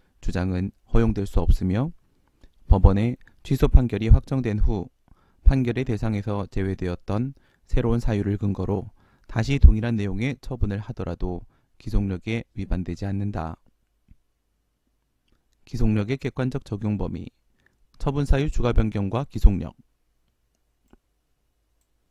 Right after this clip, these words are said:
반작성용 한 줄 판례. 행정처분의 위법 여부는 처분 당시의 법령과 사실을 기준으로 판단하므로 종전 처분 후에 발생한 사유를 내세워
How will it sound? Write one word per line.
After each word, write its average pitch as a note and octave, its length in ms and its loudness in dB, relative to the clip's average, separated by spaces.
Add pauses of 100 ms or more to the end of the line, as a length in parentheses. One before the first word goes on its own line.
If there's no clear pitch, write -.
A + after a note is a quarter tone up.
(600)
반작성용 G#2 480 -4
한 B2+ 80 -4
줄 C3 140 -6
판례. - 340 2 (1200)
행정처분의 B2+ 760 -2
위법 G#2 340 -4
여부는 G#2+ 460 -4 (320)
처분 C3+ 320 -4
당시의 A2 420 -4
법령과 G2 540 0
사실을 A#2+ 420 -8
기준으로 F2+ 540 -2
판단하므로 F#2+ 760 -2 (840)
종전 A#2+ 340 2
처분 C3+ 300 -4
후에 C#3 280 -2
발생한 G2+ 480 4
사유를 G#2+ 380 -2
내세워 G2 540 -4